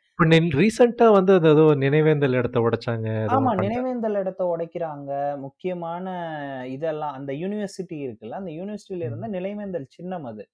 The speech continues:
Speaker 2: அந்த
Speaker 1: ம்.
Speaker 2: சின்னத்தை உடைச்சிட்டாங்க.
Speaker 1: ம்,
Speaker 2: So, இந்த
Speaker 1: ம்.
Speaker 2: மாதிரி, அ, what they want is to completely erase of the history. அந்த மாதிரியான பிரச்சனைகள்லாம் அங்க ரொம்ப தி-, இப்ப ரீசென்ட்டா ஒரு லைப்ரரிய காலி பண்ணாங்க.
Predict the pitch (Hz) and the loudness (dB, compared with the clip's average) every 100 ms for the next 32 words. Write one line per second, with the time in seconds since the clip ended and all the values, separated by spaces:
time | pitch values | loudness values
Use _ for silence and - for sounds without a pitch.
0 | _ _ _ 175 196 - 233 254 247 196 | _ _ _ -8 -6 -4 -4 -4 -2 -2
1 | 196 - - 135 107 98 _ _ _ _ | -4 -8 -10 -10 -12 -18 _ _ _ _
2 | _ - 123 120 113 220 214 202 220 262 | _ -12 -10 -8 -6 -6 -4 -4 -2 -2
3 | 302 381 - - 170 - 160 131 147 202 | -4 -8 -12 -6 -6 -6 -12 -6 -2 -2
4 | 202 175 208 190 196 240 240 269 - - | -2 -2 -2 -2 -4 -6 -8 -10 -10 -8
5 | 233 202 175 - 170 180 220 226 220 175 | -6 -4 -6 -8 -10 -8 -8 -6 -4 -2
6 | 185 196 190 175 190 170 - - 135 - | -2 -4 -8 -6 -4 -6 -10 -14 -14 -12
7 | 131 160 185 196 196 196 185 170 170 - | -12 -8 -6 -6 -6 -6 -8 -10 -10 -10
8 | 185 175 165 160 190 220 185 208 220 151 | -10 -8 -8 -8 -8 -8 -8 -10 -8 -8
9 | 180 185 180 143 165 170 233 226 220 247 | -8 -6 -8 -8 -10 -4 -4 -4 -8 -6
10 | 240 220 180 170 185 190 180 143 143 143 | -4 -4 -4 -4 -4 -4 -6 -4 -4 -4
11 | 143 131 127 120 120 127 | -8 -12 -12 -12 -10 -10